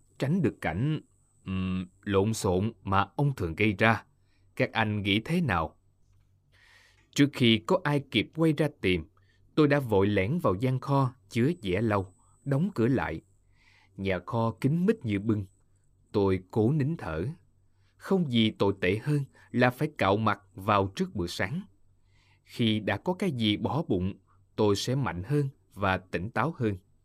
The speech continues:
Và những thằng tay sai của Liên Hợp không có nhiều cơ hội tuồn một trong số máy móc của chúng vào trong người tôi, vờ làm máy cạo râu.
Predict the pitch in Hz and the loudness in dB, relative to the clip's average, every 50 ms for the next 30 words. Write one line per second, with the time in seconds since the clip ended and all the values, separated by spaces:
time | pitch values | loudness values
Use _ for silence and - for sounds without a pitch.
0 | _ _ _ _ _ _ _ _ - - _ - 120 127 120 120 131 180 180 - | _ _ _ _ _ _ _ _ -20 -20 _ 0 2 2 2 2 0 0 -2 -4
1 | 110 107 104 - 156 147 139 143 - 156 147 147 143 - 127 139 156 175 160 156 | -4 -4 -4 -2 0 0 0 0 -2 -2 -2 -2 -2 0 0 2 2 2 0 0
2 | 127 104 90 - - - _ _ _ _ _ - - - 123 117 113 - 185 175 | -2 -2 -4 -4 -6 -10 _ _ _ _ _ -8 -2 0 0 0 0 -2 -2 0
3 | 151 120 107 98 98 - 170 160 135 113 95 85 87 95 101 - _ _ _ _ | 2 2 2 2 2 2 2 2 0 0 -2 -2 -2 -2 -2 -6 _ _ _ _
4 | _ - 120 120 120 120 117 117 110 113 - - 165 165 156 - - 147 175 180 | _ 4 4 6 6 4 4 2 0 0 0 0 0 0 -2 0 0 0 0 2
5 | 185 180 180 196 214 214 - - - 180 - - - 127 120 156 202 262 - _ | 0 0 -2 -2 -4 -6 -8 -6 -6 -6 -6 -2 -2 0 0 0 -2 -4 -6 _
6 | _ _ - 98 117 117 113 110 110 - 196 185 156 120 101 90 87 - - 139 | _ _ -6 -2 2 2 2 2 0 0 0 0 0 2 2 0 0 0 2 2
7 | 135 131 127 - _ _ _ _ _ - 92 104 98 98 95 92 92 92 90 85 | 4 4 2 0 _ _ _ _ _ -4 0 2 2 4 2 2 2 0 0 -2
8 | 85 92 113 143 - - - 80 80 - 110 110 110 110 | -2 -4 -4 -6 -6 -6 -6 -6 -4 0 2 2 2 0